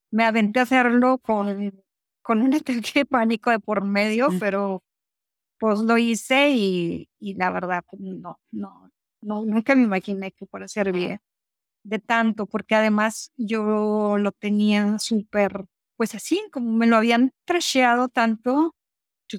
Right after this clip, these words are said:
Speaker 1: yo pensé que, pues, no, no valía de nada, o sea, que a nadie le iba a importar, que como para qué. Quise, pues, poner el miedo, el ego, lo, lo que fuera de, de ex-, de exponerme yo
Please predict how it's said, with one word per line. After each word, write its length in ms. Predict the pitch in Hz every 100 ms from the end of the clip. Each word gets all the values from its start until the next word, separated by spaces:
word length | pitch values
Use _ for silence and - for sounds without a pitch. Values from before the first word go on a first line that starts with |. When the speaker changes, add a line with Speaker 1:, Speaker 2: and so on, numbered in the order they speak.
| -
Speaker 1:
yo 180 | 208 220
pensé 320 | 247 - 240
que, 200 | - 247
pues, 180 | - 214
no, 200 | 208 233 -
no 140 | 226
valía 260 | 247 262 285
de 80 | 294
nada, 420 | 247 277 311 208
o 40 |
sea, 180 | 208 220
que 120 | - 220
a 20 |
nadie 280 | 214 220 247
le 100 | 254
iba 100 | 254
a 40 |
importar, 600 | 254 220 202 - 208 226
que 120 | - 214
como 240 | 202 202
para 240 | - - - -
qué. 300 | 202 208 208 _ _ _ _
Quise, 320 | 240 214 262
pues, 260 | - 240 - _
poner 420 | 214 214 214 214 226 - _ _ _
el 180 | 226 226
miedo, 400 | 233 240 240 233
el 140 | 220
ego, 380 | 220 208 220 220
lo, 260 | 220 220 202
lo 180 | 202
que 100 | -
fuera 560 | 208 - 220 208 220 220
de, 220 | 220 208
de 80 | 202
ex-, 180 | - -
de 160 | 220 208
exponerme 720 | - - 214 214 202 226 226
yo 380 | 214 220 220